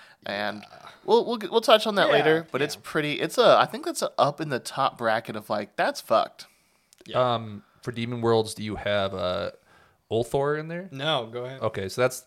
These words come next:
Speaker 3: in the omnibus, and omnibus is basically being, like, a collection of, like, very Legion specific or chapter specific.
Speaker 1: Uh,
Speaker 2: Which omnibus?
Speaker 1: Yeah, which omnibus?
Speaker 3: Uh, Dark Angels.
Speaker 2: Oh, okay.
Speaker 1: There's a lot of omnibuses.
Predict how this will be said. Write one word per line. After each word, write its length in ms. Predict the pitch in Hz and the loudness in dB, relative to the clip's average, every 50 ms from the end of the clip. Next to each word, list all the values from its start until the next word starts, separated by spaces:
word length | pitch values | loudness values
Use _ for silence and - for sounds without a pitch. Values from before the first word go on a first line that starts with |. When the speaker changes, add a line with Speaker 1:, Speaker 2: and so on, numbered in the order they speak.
| _ | _
Speaker 3:
in 140 | - 113 107 | -10 -8 -6
the 240 | 104 98 95 95 98 - - | -4 -4 -4 -4 -8 -8 -6
omnibus, 560 | 104 104 107 107 101 95 - 92 92 92 - | -4 -4 -4 -4 -6 -6 -6 -6 -6 -6 -8
and 80 | 92 98 | -10 -6
omnibus 460 | - 117 131 139 131 120 117 107 - | -4 -4 -2 -2 -2 -2 -2 -2 -2
is 60 | - 101 | -4 -6
basically 460 | 110 101 104 120 - - - 104 98 | -6 -6 -6 -6 -6 -8 -8 -8 -6
being, 220 | 98 98 98 92 95 | -6 -6 -6 -6 -6
like, 280 | 98 92 90 - - _ _ _ _ _ _ _ _ _ _ _ _ _ _ _ _ _ _ - | -6 -8 -8 -10 -14 _ _ _ _ _ _ _ _ _ _ _ _ _ _ _ _ _ _ -10
a 160 | 101 98 95 | -8 -8 -8
collection 640 | 92 - - 110 101 98 98 - - - 113 98 101 | -8 -6 -4 -2 -2 -2 -2 -4 -6 -6 -6 -4 -4
of, 140 | 95 92 | -4 -4
like, 280 | 92 95 90 95 - - | -2 -4 -4 -4 -6 -10
very 480 | 98 101 95 95 95 95 92 92 90 - _ _ _ _ - 117 | -10 -8 -6 -6 -6 -6 -8 -10 -12 -16 _ _ _ _ -16 -12
Legion 360 | 113 113 113 110 104 101 101 | -10 -10 -10 -10 -12 -12 -12
specific 580 | 101 - - 101 - - 104 98 - 107 - | -12 -12 -12 -12 -10 -8 -8 -6 -6 -6 -6
or 60 | 87 90 | -6 -8
chapter 280 | - - 92 92 - | -10 -10 -10 -8 -10
specific. 400 | 95 - - 92 - - 123 113 110 | -12 -12 -12 -10 -6 -2 0 0 0
Speaker 1:
Uh, 100 | 107 101 | 0 0
Speaker 2:
Which 180 | 120 135 - - | -2 -4 -2 -2
omnibus? 300 | 143 147 156 160 170 196 131 | -2 -2 -4 -6 -6 -2 0
Speaker 1:
Yeah, 100 | 117 104 | 0 0
which 260 | 104 113 110 107 - 110 | 2 0 -2 -2 -4 -6
omnibus? 280 | 92 92 104 - - | -6 -8 -10 -6 -4
Speaker 3:
Uh, 140 | - 101 95 95 | -2 -2 -2 -2
Dark 180 | 101 98 95 - | -2 -4 -6 -6
Angels. 300 | 92 92 - - - - _ - | -10 -16 -18 -20 -20 -16 _ -4
Speaker 2:
Oh, 160 | 131 131 151 | -2 -2 -2
okay. 60 | 135 | 0
Speaker 1:
There's 140 | 127 127 123 | -2 0 0
a 40 | 131 | 2
lot 220 | 117 110 104 101 | 4 4 4 4
of 60 | 98 98 | 2 -2
omnibuses. 680 | 98 95 95 95 95 95 92 - - - - - - | -4 -6 -8 -8 -8 -8 -8 -8 -12 -14 -16 -16 -16